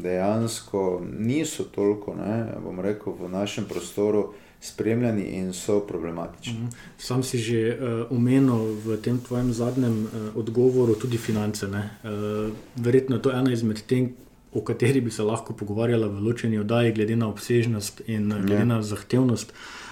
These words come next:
Speaker 2: ampak vseeno, eh, po tvoji, eh, po tvojem mnenju, kako močen vpliv, eh, imajo finance, eh, na to, ali bo otrok si lahko privoščil neko športno treniranje in podobno? Poznamo zgodbe, vemo,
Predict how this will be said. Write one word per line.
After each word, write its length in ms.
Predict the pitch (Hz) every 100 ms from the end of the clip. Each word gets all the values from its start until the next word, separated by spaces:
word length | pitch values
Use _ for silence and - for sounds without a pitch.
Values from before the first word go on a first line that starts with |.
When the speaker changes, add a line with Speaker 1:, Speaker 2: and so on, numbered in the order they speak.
| -
Speaker 2:
ampak 280 | 117 110
vseeno, 560 | - - 127 120 117 101 - - -
eh, 100 | 113 110 110 -
po 80 | 117
tvoji, 720 | - 131 135 135 127 120 123
eh, 320 | 120 117 113 107 - - _ _ -
po 160 | 127
tvojem 380 | - 139 135 127
mnenju, 440 | 120 127 127 117 110 - - - _ _ -
kako 280 | 117 - 170
močen 440 | 151 139 127 120
vpliv, 560 | 107 - - 127 131 127 120 - - _
eh, 40 | 113 101 104
imajo 460 | 123 120 120 117 110
finance, 680 | - 110 113 113 113 -
eh, 520 | 107 110 - 117 107 107
na 140 | 107
to, 480 | 101 - 131 120 120
ali 260 | 131 120 117
bo 180 | 117 113
otrok 500 | 117 117 113 107 -
si 160 | - 117
lahko 380 | 110 - - 135
privoščil 720 | 120 113 117 117 - 117 113
neko 480 | 117 117 117 113 107 - -
športno 520 | - - 120 120 120
treniranje 580 | - 110 117 117 113 113
in 120 | 110
podobno? 420 | 110 110 113 113
Poznamo 600 | 110 - 113 123 135 131
zgodbe, 460 | 104 110 117 110 110
vemo, 400 | 104 127 127 117